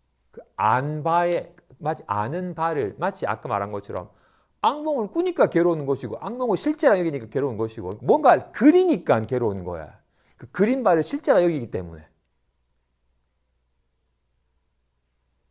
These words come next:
근데 어떻다 지금도 "아, 알겠습니다"라고,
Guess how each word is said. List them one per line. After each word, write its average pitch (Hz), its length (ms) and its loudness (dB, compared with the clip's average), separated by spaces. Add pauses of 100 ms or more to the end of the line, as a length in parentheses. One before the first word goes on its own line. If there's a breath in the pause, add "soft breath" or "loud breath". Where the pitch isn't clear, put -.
(360)
근데 208 160 -6
어떻다 190 340 -6
지금도 190 480 -6
"아, 190 480 -6
알겠습니다"라고, 208 840 -2